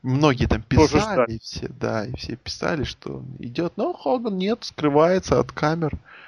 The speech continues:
Speaker 1: дочь прячет, может, он вообще скоро там вернется в импакт-зону, да. Ждите, падлы. Вот.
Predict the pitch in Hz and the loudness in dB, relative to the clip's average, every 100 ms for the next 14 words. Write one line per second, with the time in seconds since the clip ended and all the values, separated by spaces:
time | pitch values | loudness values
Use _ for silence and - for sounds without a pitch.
0 | - - _ _ 123 120 147 143 - 131 | -20 -20 _ _ -8 0 2 0 0 4
1 | 143 165 - - - - 135 131 131 123 | 4 4 0 -6 -10 -8 -4 -4 -4 -2
2 | 123 120 127 113 - - - - - 117 | -2 0 -2 -2 -4 -6 -6 -10 -8 -2
3 | 123 123 113 120 143 120 120 123 110 113 | 0 2 0 -2 -6 -4 0 0 0 0
4 | 113 110 123 107 - - - - - - | 0 0 -4 -6 -4 -6 -10 -16 -14 -12
5 | - - _ - - 113 113 113 113 107 | -14 -16 _ -12 -4 0 0 0 -4 -4
6 | - - 104 113 120 123 - - - - | -6 0 0 0 -4 -10 -14 -20 -20 -20
7 | - - - - 139 147 117 107 | -20 -20 -20 -8 4 6 6 4